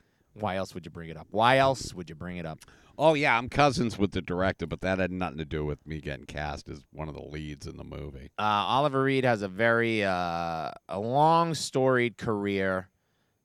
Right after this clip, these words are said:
Speaker 1: Uh, I think he's most famous, uh, because he died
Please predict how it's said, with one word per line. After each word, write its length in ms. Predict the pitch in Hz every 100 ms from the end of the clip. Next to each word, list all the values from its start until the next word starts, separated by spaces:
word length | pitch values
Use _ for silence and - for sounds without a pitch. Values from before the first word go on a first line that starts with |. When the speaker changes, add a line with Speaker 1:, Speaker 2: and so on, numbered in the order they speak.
| -
Speaker 1:
Uh, 640 | 92 87 85 82 82 80 - _ -
I 140 | 98
think 360 | 110 120 107 92
he's 360 | - 98 98 95
most 440 | 107 117 120 -
famous, 560 | 117 107 104 101 - - _ _ _
uh, 380 | 87 87 82 78 - _ _ _ _ _ _ -
because 280 | 98 95 92
he 80 | 82
died 800 | 76 98 104 107 107 104 95